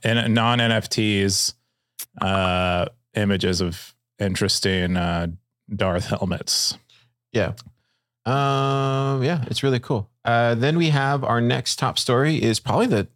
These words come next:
Speaker 2: I think it's, like, the biggest story of the year so far, right? Uh,
Speaker 1: Yeah,
Speaker 2: maybe.
Speaker 1: very early in
Speaker 2: This
Speaker 1: the
Speaker 2: is,
Speaker 1: year.
Speaker 2: uh, Luke Dash Junior's P G P key compromise and Bitcoin stolen. This was announced on Twitter.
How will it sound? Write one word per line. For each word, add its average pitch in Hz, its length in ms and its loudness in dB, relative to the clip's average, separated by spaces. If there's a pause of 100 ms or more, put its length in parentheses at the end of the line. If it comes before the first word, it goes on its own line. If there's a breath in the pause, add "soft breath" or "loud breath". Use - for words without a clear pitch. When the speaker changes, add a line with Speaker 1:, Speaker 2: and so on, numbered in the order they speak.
Speaker 2:
I 131 120 -4
think 185 180 2
it's, - 140 -6
like, 120 260 2
the 107 80 0
biggest 120 340 0
story 117 360 2
of 107 120 0
the 98 240 0
year 98 400 0
so - 260 -4
far, 98 340 -4
right? 110 280 0 (240)
Uh, 104 220 2
Speaker 1:
Yeah, 143 220 4
Speaker 2:
maybe. 170 100 2
Speaker 1:
very 107 260 2
early 110 260 4
in - 40 4
Speaker 2:
This 143 140 4
Speaker 1:
the 165 80 2
Speaker 2:
is, 151 100 2
Speaker 1:
year. 143 80 4
Speaker 2:
uh, 135 120 6
Luke 131 260 2
Dash 131 340 2
Junior's 123 380 0
P 123 180 -2
G 117 140 -2
P 117 200 0
key 110 260 0
compromise 104 680 0
and 107 120 0
Bitcoin 107 300 0
stolen. 127 380 2
This 110 180 0
was 117 180 2
announced 110 380 2
on 101 160 2
Twitter. 139 480 0